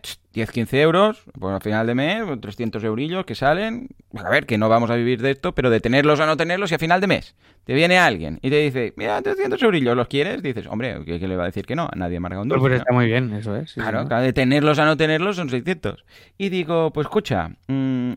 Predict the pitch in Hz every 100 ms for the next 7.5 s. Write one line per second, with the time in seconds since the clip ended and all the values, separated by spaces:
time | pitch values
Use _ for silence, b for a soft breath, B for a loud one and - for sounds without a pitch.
0 | - 165 190 165 156 143 135 120 110 -
1 | 127 156 165 - 143 113 110 131 196 180
2 | 190 143 143 147 143 139 127 123 127 120
3 | 127 - 123 98 - - - - - 76
4 | 180 240 - 90 85 - 78 120 82 50
5 | - 98 - 120 175 175 185 113 101 98
6 | 101 156 180 160 156 110 95 160 170 -
7 | 95 101 101 107